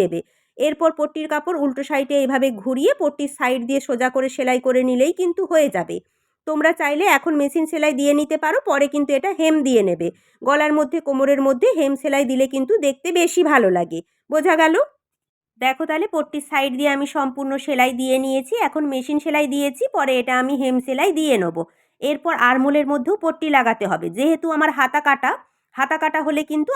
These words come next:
আরমোলের মধ্যে পট্টি লাগাতে হয়। সেম গলার মধ্যে যেমন পট্টি লাগিয়েছি একই রকম তেরচা কাপড় কাটিং করেই কিন্তু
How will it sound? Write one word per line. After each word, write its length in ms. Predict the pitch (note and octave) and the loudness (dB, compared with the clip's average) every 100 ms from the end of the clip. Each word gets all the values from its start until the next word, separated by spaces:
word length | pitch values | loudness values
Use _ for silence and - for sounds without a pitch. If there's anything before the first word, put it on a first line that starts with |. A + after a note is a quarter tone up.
| F#4 | 2
আরমোলের 340 | D4 C#4 C#4+ C4+ | 4 2 0 0
মধ্যে 240 | C4+ F#4 G#4+ | -2 -4 -4
পট্টি 260 | E4+ E4+ D4 | -4 -2 2
লাগাতে 280 | B3 B3+ E3 | 4 2 0
হয়। 160 | E3+ F3 - | -4 -4 -6
সেম 260 | E4 E4+ E4+ | -2 0 0
গলার 300 | C#4+ C#4+ D4 | 2 0 2
মধ্যে 260 | C#4+ B3+ C#4+ | 0 -2 -2
যেমন 300 | C4 B3 C#4 C#4 | 0 2 0 -2
পট্টি 240 | C#4 D4+ | -6 -2
লাগিয়েছি 500 | D4 C#4 C#4+ D4 - D5+ _ _ - | 0 0 0 -4 -2 -6 _ _ 0
একই 260 | C#4 D4 D#4+ | 2 2 0
রকম 220 | D#4+ E4 D#4 | 2 2 0
তেরচা 340 | C#4 B3+ D4 | -2 -2 -2
কাপড় 280 | D4 C#4+ C#4+ | 0 -2 -2
কাটিং 260 | C4 C4 D4 | -2 0 -2
করেই 260 | D4 D#4 G4+ | 0 2 2
কিন্তু 260 | E4+ D#4 | 0 -2